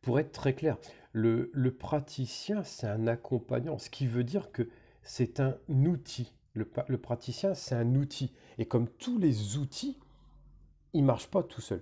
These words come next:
Il peut pas fonctionner tout seul. L'outil, on l'utilise pour avoir un résultat. De la même manière, le praticien doit accepter d'être l'outil de la personne qui l'accompagne, qu'elle va utiliser,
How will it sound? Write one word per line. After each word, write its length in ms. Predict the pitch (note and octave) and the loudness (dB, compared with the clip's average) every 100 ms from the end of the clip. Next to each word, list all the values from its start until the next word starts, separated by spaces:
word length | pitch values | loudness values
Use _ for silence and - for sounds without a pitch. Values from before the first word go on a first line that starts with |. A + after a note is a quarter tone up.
| - | -4
Il 80 | G#2 | -2
peut 120 | C3 | 0
pas 140 | D#3+ | 0
fonctionner 560 | - C3 - - A#2 C3+ | 0 -2 -2 -2 -2 -4
tout 220 | - A#2+ | -6 -8
seul. 220 | - - - _ _ - | -8 -10 -12 _ _ -2
L'outil, 500 | A#2 A#2 - G3+ G3+ - - | -2 -2 0 0 0 -6 0
on 100 | A#2 | 2
l'utilise 880 | B2 D#3 C#3 - A2+ D3+ G#3 E2 E2+ _ _ _ _ _ | 4 2 -2 -6 -2 0 0 -2 -10 _ _ _ _ _
pour 200 | C3 A2 | 0 2
avoir 240 | A2+ C#3+ | 4 2
un 80 | A2+ | 0
résultat. 720 | F#2+ A#2+ C3+ - A#2+ A2+ C#3 - _ _ _ - | -2 2 2 2 -6 -4 -6 -6 _ _ _ -4
De 120 | G#2+ | 0
la 160 | G2 G#2 | 0 0
même 240 | G2 F#2 | -2 -2
manière, 420 | F2 F#2+ C3 A#3 - - _ _ _ _ | -4 -2 0 0 -2 -18 _ _ _ _
le 120 | G#2+ | -4
praticien 600 | - G2+ - G2+ - F3 | -2 -4 -4 -6 -4 -2
doit 200 | C#3 G#2 | 0 0
accepter 560 | A2+ - C3 B2+ - C#3+ | -2 -2 -4 -4 -2 -2
d'être 400 | F#2+ A2 - G#2+ | 0 -2 0 0
l'outil 720 | G#2+ B2+ F3 - - F3+ C#3+ - _ - | 2 2 0 -2 -6 -6 -6 -12 _ -4
de 100 | G2 | -2
la 100 | F#2+ | -2
personne 500 | - - - A#2+ - | -2 -4 -2 -4 -4
qui 160 | - | -6
l'accompagne, 640 | F#2 F2+ - F2 D#3+ A#3+ E3 - _ _ _ _ _ _ _ _ | -4 -4 -8 -6 -2 -2 -2 -8 _ _ _ _ _ _ _ _
qu'elle 160 | - B2 | 2 2
va 300 | G2 B2 - | 6 4 4
utiliser, 1080 | E3+ C3+ C3 - B2 G#2+ A2+ A2+ A#2+ C4+ C#4+ | 4 4 4 -2 -2 -2 -2 -2 0 0 -2